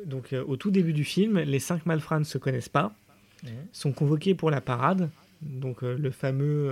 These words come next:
Speaker 1: euh, la fausse identification,
Speaker 2: Oui.
Speaker 1: sont alignés entre guillemets ensemble.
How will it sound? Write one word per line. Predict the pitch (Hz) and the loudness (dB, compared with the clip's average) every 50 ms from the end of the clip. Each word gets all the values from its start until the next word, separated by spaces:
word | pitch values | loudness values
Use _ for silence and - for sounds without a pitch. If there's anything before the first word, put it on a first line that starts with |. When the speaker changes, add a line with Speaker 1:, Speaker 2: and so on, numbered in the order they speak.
| 127 123 | -2 -4
Speaker 1:
euh, | |
la | 123 131 127 | -4 -4 -6
fausse | - - 185 170 - - | -4 -4 -4 -4 -4 -2
identification, | 165 147 143 135 - - 131 - - - 143 139 - - 156 180 214 208 - _ _ - _ _ - - _ - - | -4 -4 -4 -4 -6 -10 -16 -18 -6 -4 -4 -4 -2 -4 -4 -4 -4 -6 -12 _ _ -20 _ _ -20 -20 _ -16 -12
Speaker 2:
Oui. | 107 104 113 151 226 - - - | -8 -8 -8 -8 -8 -12 -14 -14
Speaker 1:
sont | - - - 160 170 - | -12 -8 -6 -6 -4 -2
alignés | 160 165 175 180 180 175 185 190 190 185 180 170 - - | -2 0 2 2 2 2 2 2 0 0 -2 -6 -10 -12
entre | - 135 143 - - 139 | -10 -10 -10 -6 -6 -6
guillemets | 127 135 139 139 139 147 147 - | -4 -4 -4 -2 -2 -2 -4 -4
ensemble. | 156 143 143 - - 160 156 151 147 139 127 120 | -6 -6 -6 -6 -6 -4 -4 -2 -2 -2 -4 -4